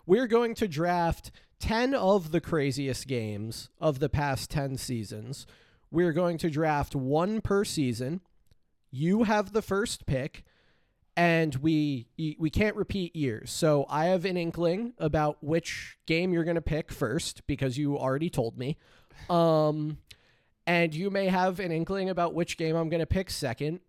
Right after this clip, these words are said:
But, uh, you know, if you pick a game from, I don't know, two thousand nineteen,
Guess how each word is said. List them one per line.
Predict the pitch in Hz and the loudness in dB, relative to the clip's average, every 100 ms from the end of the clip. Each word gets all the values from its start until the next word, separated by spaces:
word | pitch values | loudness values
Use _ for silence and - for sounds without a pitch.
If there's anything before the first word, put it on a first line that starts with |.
| - | -6
But, | 120 156 151 - | 0 2 2 -2
uh, | 160 143 135 127 - | -2 -2 -2 -4 -2
you | 175 | 0
know, | 156 143 | 2 0
if | 151 160 | -4 -4
you | 185 214 | -4 -2
pick | - 196 | -2 -2
a | 196 | -4
game | 156 160 165 156 | -4 -2 -4 -4
from, | 160 139 131 - _ - | -4 -4 -6 -16 _ 2
I | 190 | 4
don't | 202 156 | 4 2
know, | 139 135 139 - | 2 0 -2 -6
two | - 214 | -4 -4
thousand | 196 196 175 175 165 143 | -2 2 2 2 -2 -2
nineteen, | 156 165 160 147 190 160 127 117 | 0 0 -2 -2 -4 -4 -4 -8